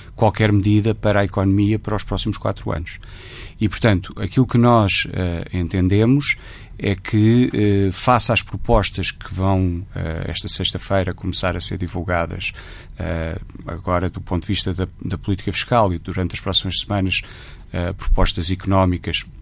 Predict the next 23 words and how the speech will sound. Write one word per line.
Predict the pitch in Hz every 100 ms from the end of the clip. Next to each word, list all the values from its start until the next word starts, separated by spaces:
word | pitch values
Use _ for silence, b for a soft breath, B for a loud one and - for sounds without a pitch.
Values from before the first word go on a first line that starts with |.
| - - - - - -
na, | 95 107
já | 90 104
não | 95 92
na | 87
área | 87 87
fiscal, | 82 - 98 98 127 B B B B
que, | - 120 117 127 139
eh, | 113 107 104 101 98 90 -
isso | 113 - -
vai, | 95 113 110 117 113 117
eh, | 104 101 -
aumentar | 110 117 110 101 104 95
a | 90
competitividade | 87 92 87 90 90 85
da | 85
economia | 82 90 92 90
portuguesa. | - - - - - - B B B B
E | 131
esse | 139
é | 139
o |
ponto | - 139 -
central | - 139 120 - 120 123 131